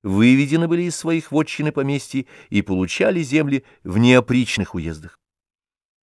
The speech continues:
До двенадцати тысяч этих выселенцев зимой с семействами шли пешком из отнятых у них усадеб на отдаленные пустые поместья,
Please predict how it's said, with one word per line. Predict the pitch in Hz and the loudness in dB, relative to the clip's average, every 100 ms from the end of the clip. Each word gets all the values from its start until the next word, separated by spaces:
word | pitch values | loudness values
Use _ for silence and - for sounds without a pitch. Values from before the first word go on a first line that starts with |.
| _ _ _ _ _ _ _ _ | _ _ _ _ _ _ _ _
До | - 107 117 | -2 4 4
двенадцати | 101 117 127 202 226 - 202 - 190 | 4 2 4 4 2 -2 -4 -4 -8
тысяч | - 190 - 170 - | -4 -6 -4 -8 -4
этих | 143 - 131 127 | -4 -4 -10 -4
выселенцев | 123 - 120 110 98 - 85 - - - | -6 -2 2 2 2 -2 -10 -10 -20 -16
зимой | 85 85 101 110 139 165 127 82 | -10 -2 2 4 6 6 4 0
с | |
семействами | - - 95 90 160 160 - 113 95 85 - - _ | -14 -8 -4 0 2 0 -2 -2 -2 -4 -14 -20 _
шли | - 170 233 | -8 -2 -2
пешком | - 175 - - - 143 120 | 0 -4 -4 -6 2 4 4
из | 117 120 110 95 | 2 -4 -2 2
отнятых | 135 - 95 101 - | 2 2 -8 -6 -4
у | |
них | 90 - | -4 -4
усадеб | 92 - 196 160 151 - - _ | -10 0 0 0 -8 -20 -20 _
на | 190 | 2
отдаленные | 175 104 110 117 131 120 98 90 | 2 4 6 6 6 4 2 0
пустые | 92 - - 104 98 | -6 -8 -4 -2 -2
поместья, | 95 95 95 - - | 0 2 0 -2 -8